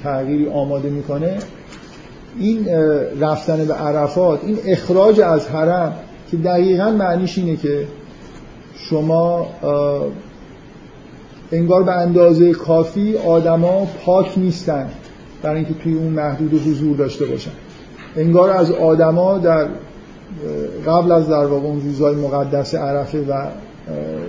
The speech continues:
روز عید قربان خواسته می‌شه که برن خودشون رو پاک بکنن،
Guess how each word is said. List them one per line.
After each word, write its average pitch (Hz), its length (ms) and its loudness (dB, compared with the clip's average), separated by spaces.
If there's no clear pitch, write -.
روز 147 200 -2
عید 156 140 2
قربان 156 640 2
خواسته 165 460 2
می‌شه 165 440 2
که 170 100 0
برن 208 500 4
خودشون 196 420 0
رو 185 60 -2
پاک 190 320 0
بکنن، 185 540 -2